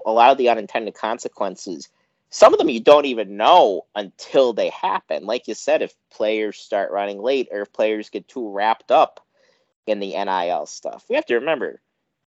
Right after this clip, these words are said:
these guys are kids. They're in between eighteen and twenty-three years old. Uh, some of them a little older now with the extra covid year, but they are young guys. Some of them, you know,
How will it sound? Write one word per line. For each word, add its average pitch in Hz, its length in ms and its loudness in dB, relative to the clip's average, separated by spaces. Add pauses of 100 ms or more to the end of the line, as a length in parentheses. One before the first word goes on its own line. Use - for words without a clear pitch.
(380)
these 247 280 -8
guys 165 800 0 (380)
are 110 100 0
kids. - 680 -6 (180)
They're 123 240 4
in 131 120 -6
between 120 420 -6
eighteen 170 680 -6
and 95 180 -14 (120)
twenty-three 135 680 -4
years 110 340 -6
old. 95 420 -2 (340)
Uh, 85 180 0
some 196 220 4
of 170 60 6
them 123 100 2
a 120 40 0
little 113 140 2
older 113 380 4
now 80 160 -8
with - 100 -16
the 90 80 -4
extra - 240 -10
covid 117 340 0
year, 69 240 -12 (540)
but 113 320 0 (260)
they 147 160 4
are 135 120 2
young 131 420 0
guys. 80 580 -6 (200)
Some 151 320 2
of 156 120 -4
them, 113 360 -2 (320)
you 117 100 -4
know, 104 220 -4